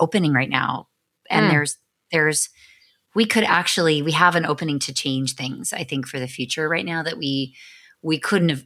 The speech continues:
Speaker 1: we could not have manufactured the,
Speaker 2: Right.
Speaker 1: a better chance.
Speaker 2: Yes, I agree completely. Jennifer, thank you for bringing your perspective,
Speaker 1: So
Speaker 2: your
Speaker 1: welcome.
Speaker 2: wisdom, your, your sort of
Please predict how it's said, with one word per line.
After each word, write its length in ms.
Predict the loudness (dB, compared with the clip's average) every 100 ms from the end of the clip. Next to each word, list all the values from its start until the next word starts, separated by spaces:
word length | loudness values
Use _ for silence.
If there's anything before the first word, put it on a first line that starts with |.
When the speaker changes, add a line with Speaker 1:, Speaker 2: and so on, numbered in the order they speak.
| _
Speaker 1:
we 140 | -4 -2
could 220 | 2 4
not 200 | 6 6
have 120 | 4
manufactured 720 | 2 2 2 0 0 -2 -4 4
the, 60 |
Speaker 2:
Right. 240 | 6 6 2
Speaker 1:
a 40 |
better 460 | 2 2 2 -2 -8 _
chance. 540 | -4 -2 -4 -6 -10 -12 _ _ _ _ _ -20 2
Speaker 2:
Yes, 540 | 4 4 2 -2 -4 0
I 100 | 2
agree 380 | 4 4 2 0
completely. 560 | 2 0 4 4 4 2
Jennifer, 720 | 4 2 2 4 4 4 0 -4 0
thank 300 | 4 2 4
you 220 | 4 6
for 120 | 4
bringing 440 | 4 4 6 6 4
your 80 | 2
perspective, 800 | 0 -4 2 4 4 4 4 4
Speaker 1:
So 60 |
Speaker 2:
your 180 | 4 4
Speaker 1:
welcome. 160 | 4 4
Speaker 2:
wisdom, 600 | 2 4 4 4 2 2
your, 500 | 4 6 6 4 0 _ _ _ _ 2
your 420 | 4 6 4 0 _
sort 160 | 2 4
of 140 | 4